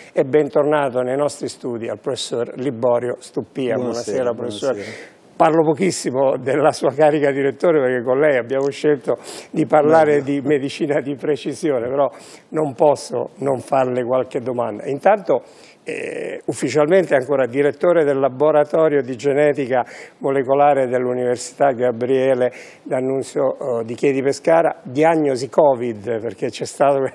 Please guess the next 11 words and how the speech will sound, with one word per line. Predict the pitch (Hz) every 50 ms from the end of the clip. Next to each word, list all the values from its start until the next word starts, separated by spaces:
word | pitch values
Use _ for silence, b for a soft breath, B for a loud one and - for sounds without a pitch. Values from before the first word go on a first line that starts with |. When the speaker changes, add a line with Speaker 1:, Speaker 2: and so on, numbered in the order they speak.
| - _ -
Speaker 1:
periodo | - - - - 160 160 156 135 127
che | 113 117 110 B B B B B B B
vi | - 135 139
hanno | 131 127 123 127 120
massacrato | 123 123 127 127 - - - 131 113 139 139 135 127 131
Speaker 2:
Ci | 120 135
hanno | 123
Speaker 1:
di | 117 120
lavoro. | 120 127 127 123
Speaker 2:
massacrato. | 120 - - 107 98 98 95 95
Speaker 1:
Adesso | 131 139 147 139 - - -